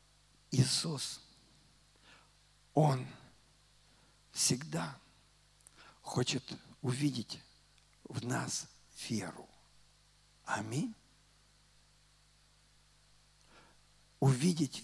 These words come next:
веру. Что ты хочешь? Веришь ли ты в то, что Он может это сделать? Хочешь ли быть здоров? Не имею пока человека.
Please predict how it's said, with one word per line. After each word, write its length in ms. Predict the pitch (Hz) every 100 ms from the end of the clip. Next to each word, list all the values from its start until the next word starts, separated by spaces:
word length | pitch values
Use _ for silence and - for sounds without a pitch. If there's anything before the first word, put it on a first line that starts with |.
| 170
веру. 380 | 151 - - - - _ _ - - - - - - - - - - - - -
Что 460 | - - - 190 185
ты 180 | - 165
хочешь? 580 | - - - - - - - - - - - - -
Веришь 540 | 135 208 190 147 -
ли 140 | 139 127
ты 200 | - 113
в 80 |
то, 260 | - 170 170
что 340 | - - 113 - -
Он 160 | 123
может 380 | 120 120 113 110
это 240 | 107 - -
сделать? 580 | - - - - - - - - - - - - - -
Хочешь 580 | - - 175 180 123 -
ли 80 | -
быть 260 | - - -
здоров? 400 | - - - - - - - - - - - - - - - -
Не 320 | 160 170 170
имею 320 | 170 185 151
пока 320 | - - 131
человека. 640 | 131 135 147 147 139 -